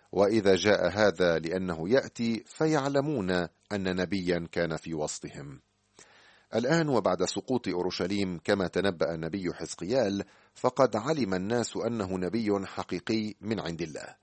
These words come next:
لكن بالرغم من معرفتهم بأنه يقوم بتوصيل كلام الله إليهم، إلا أنهم ما يزالون غير مطيعين له.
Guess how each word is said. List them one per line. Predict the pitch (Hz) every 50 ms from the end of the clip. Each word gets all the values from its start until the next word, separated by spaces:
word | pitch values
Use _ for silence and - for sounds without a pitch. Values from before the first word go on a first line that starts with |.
| _ _ _ _ _ _ _ _ _ -
لكن | 90 90 95 95 - - 92 85
بالرغم | 78 85 82 95 104 95 82
من | 87 85 82 85 85 85
معرفتهم | 85 82 82 85 87 - - 107 - 101 82 87 85 78 73 71
بأنه | 69 80 82 95 98 92 90 87 87
يقوم | 85 87 82 - - 117 120 113 98 90
بتوصيل | 80 85 82 - 92 87 87 - - 113 110 98 85 85
كلام | - - 85 87 95 92 87 87
الله | 82 80 87 95 90
إليهم، | 85 82 76 80 85 113 127 113 104 110 110 113 113 - - - - - - _ _ - 113
إلا | 120 120 110 107 123
أنهم | 131 123 110 107 113 110 104
ما | 113 120
يزالون | 117 110 107 98 87 98 101 98 113 120 120 113 110 110 110
غير | 101 87 90 - 123 135 113 98 95 95
مطيعين | 95 98 92 - 98 95 92 135 165 143
له. | 87 76 - - -